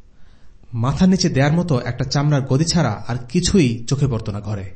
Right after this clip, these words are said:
তার জীবন দেখলে মনে হতো প্রাচুর্য বলে এই পৃথিবীতে কোনো কিছুর অস্তিত্ব নেই। এই দৃশ্য দেখে একদিন ওমর রাদিয়াল্লাহু আনহু নিজেকে ধরে রাখতে পারলেন না, কেঁদেই ফেললেন। কাঁদতে কাঁদতে বললেন, "ইয়া রাসূলুল্লাহ, আল্লাহর কাছে দোয়া করুন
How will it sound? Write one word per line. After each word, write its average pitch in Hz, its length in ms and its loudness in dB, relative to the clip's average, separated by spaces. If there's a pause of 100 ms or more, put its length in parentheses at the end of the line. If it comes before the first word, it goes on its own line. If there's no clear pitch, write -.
(920)
তার 120 180 -2
জীবন 143 280 2
দেখলে 151 220 2
মনে 135 160 4
হতো 143 440 0 (440)
প্রাচুর্য 175 420 2
বলে 190 240 4
এই 107 280 -2
পৃথিবীতে 160 520 0
কোনো 180 280 0
কিছুর 147 440 0
অস্তিত্ব 131 400 -2
নেই। 98 240 -6 (1080)
এই 190 160 4
দৃশ্য 190 280 4
দেখে 180 200 2
একদিন 139 260 0
ওমর 175 260 2
রাদিয়াল্লাহু 143 300 0
আনহু 143 400 0
নিজেকে 135 280 0
ধরে 131 180 0
রাখতে 123 200 -2
পারলেন 104 260 -4
না, 95 120 -8 (600)
কেঁদেই 175 260 4
ফেললেন। 95 320 -2 (540)
কাঁদতে 180 340 -4
কাঁদতে 175 240 -4
বললেন, 147 300 0
"ইয়া 160 220 2
রাসূলুল্লাহ, 123 600 -4 (720)
আল্লাহর 208 260 4
কাছে 196 180 0
দোয়া 139 220 2
করুন 95 380 -2